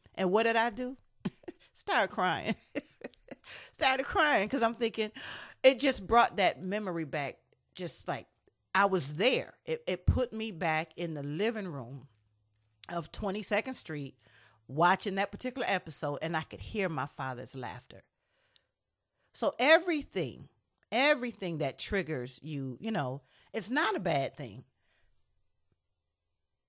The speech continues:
So moving forward, I just want you to,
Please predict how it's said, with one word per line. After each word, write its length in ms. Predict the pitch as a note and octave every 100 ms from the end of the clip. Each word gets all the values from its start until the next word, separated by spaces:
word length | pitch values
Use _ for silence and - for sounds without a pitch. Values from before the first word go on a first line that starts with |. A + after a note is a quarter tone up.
| _ _ _ _ _ _ _ _ _
So 300 | - A3+ G3+
moving 480 | G#3 C#4+ C#4+ C#4+
forward, 680 | B3+ B3+ A3+ G3 C3+ B2 A#2+ _ _ _ _ _ _ _ - -
I 140 | F#3 F#3
just 280 | G3+ -
want 380 | G3 F3+ E3+ -
you 160 | E3 D#3+
to, 580 | - - D3+ C#3 C3+